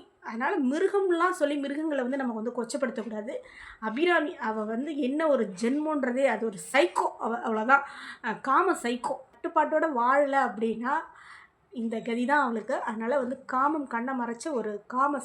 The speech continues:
சைக்கோ அவ. அவ வெளியில வந்தாலும் வந்து, அ, புது வாழ்க்கையை தேடிட்டு அப்படி சந்தோஷமா இருக்கலான்ற ஒரு மைண்ட் செட்ல தான் வந்து இருந்திருக்கா.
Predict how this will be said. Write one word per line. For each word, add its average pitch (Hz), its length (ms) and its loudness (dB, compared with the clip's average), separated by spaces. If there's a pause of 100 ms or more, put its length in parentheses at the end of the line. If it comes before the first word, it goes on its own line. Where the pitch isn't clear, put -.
சைக்கோ 254 380 0
அவ. 226 280 0 (320)
அவ 226 160 -6
வெளியில 254 380 2
வந்தாலும் 269 380 2
வந்து, 247 580 2 (340)
அ, 220 180 -2 (200)
புது 262 160 0
வாழ்க்கையை 247 460 4
தேடிட்டு 254 520 2
அப்படி 247 400 -8
சந்தோஷமா 277 380 0
இருக்கலான்ற 247 500 2
ஒரு 220 100 -2
மைண்ட் 240 280 -2
செட்ல 240 120 -6
தான் 233 280 -2
வந்து 226 140 2
இருந்திருக்கா. 233 440 -2